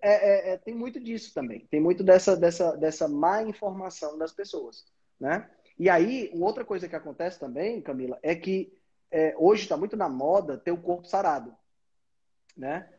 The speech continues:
O fisiculturismo tá muito na moda. Cada vez mais a gente vê pessoas indo pra nutrição esportiva porque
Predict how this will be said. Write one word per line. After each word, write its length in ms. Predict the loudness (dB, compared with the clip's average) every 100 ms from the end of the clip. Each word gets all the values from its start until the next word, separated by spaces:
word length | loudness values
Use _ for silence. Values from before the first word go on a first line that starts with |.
| _
O 80 | -14
fisiculturismo 920 | -6 -4 -4 -4 -2 2 2 0 0
tá 100 | 0
muito 260 | 0 -4 -2
na 100 | 0
moda. 380 | 0 -2 -8 _ _ _
Cada 260 | 0 2 4
vez 280 | 2 0 0
mais 340 | -4 -2 -4
a 40 | -6
gente 260 | -10 -8
vê 140 | -6 -4
pessoas 400 | -4 -4 -4 -4
indo 180 | -6
pra 160 | -2 -2
nutrição 400 | -2 -8 -8 -8
esportiva 540 | -6 -8 -8 -8 -8
porque 420 | -10 0 4 4